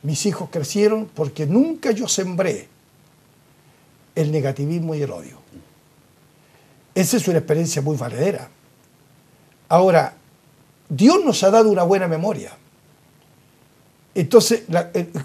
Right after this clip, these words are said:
tenemos buena memoria para recordar las experiencias saludables,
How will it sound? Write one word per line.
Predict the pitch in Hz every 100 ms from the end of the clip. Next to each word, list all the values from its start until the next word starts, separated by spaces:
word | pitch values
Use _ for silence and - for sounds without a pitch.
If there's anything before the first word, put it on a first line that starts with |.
| -
tenemos | 180 196 320 208
buena | 220 190
memoria | 180 214 208
para | 214 170
recordar | 156 160 160 196
las | 165
experiencias | - 170 233 247 233
saludables, | - 208 208 233 240 254 226 -